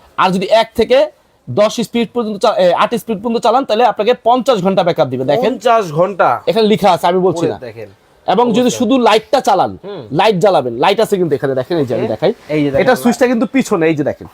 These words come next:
Speaker 2: পিছনে কিন্তু
Speaker 1: পিছনে কিন্তু
Speaker 2: সুইচ।
Speaker 1: একটা সুই-, এই সুইচটা দিয়ে দিলাম, হ্যাঁ?
Speaker 2: ওকে।
Speaker 1: লাইন চলে আসছে।
Speaker 2: হুম।
Speaker 1: এখন আমি এটার মুডে যদি চালাই, এই যে ফ্যান চলবে।
Speaker 2: ওকে।
Speaker 1: ঠিক আছে?
Speaker 2: আচ্ছা, লাইনটা একটু ভালোভাবে দিয়ে দেন।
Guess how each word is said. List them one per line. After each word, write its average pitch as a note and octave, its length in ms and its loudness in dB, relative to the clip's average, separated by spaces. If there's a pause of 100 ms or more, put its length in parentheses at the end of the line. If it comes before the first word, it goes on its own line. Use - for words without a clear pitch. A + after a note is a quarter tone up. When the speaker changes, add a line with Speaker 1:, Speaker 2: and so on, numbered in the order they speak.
(120)
Speaker 2:
পিছনে A3 380 -4
কিন্তু G#3+ 180 -4
Speaker 1:
পিছনে A3+ 220 4
কিন্তু B3 200 2
Speaker 2:
সুইচ। B3+ 60 4
Speaker 1:
একটা B3 140 0
সুই-, G#3+ 160 -6
এই G3+ 140 4
সুইচটা G#3 300 -2
দিয়ে G3 180 2
দিলাম, C#3+ 240 0
হ্যাঁ? B3 160 2
Speaker 2:
ওকে। - 180 -8
Speaker 1:
লাইন F3+ 180 2
চলে G3 200 0
আসছে। G#3+ 260 -2 (240)
Speaker 2:
হুম। D#3+ 220 -14
Speaker 1:
এখন F#3+ 180 0
আমি G3+ 140 0
এটার G#3 140 0
মুডে F#3+ 240 0
যদি G3+ 180 -2
চালাই, G3+ 360 0 (100)
এই F3 120 2
যে E3+ 80 2
ফ্যান D#3+ 220 -2
চলবে। A2+ 400 -4
Speaker 2:
ওকে। E3+ 320 -8 (260)
Speaker 1:
ঠিক A3+ 120 2
আছে? F#3 260 0 (200)
Speaker 2:
আচ্ছা, D#3 200 -4
লাইনটা F#3 220 0
একটু G#3 140 0
ভালোভাবে G3 320 0
দিয়ে G3+ 180 2
দেন। A#3+ 160 2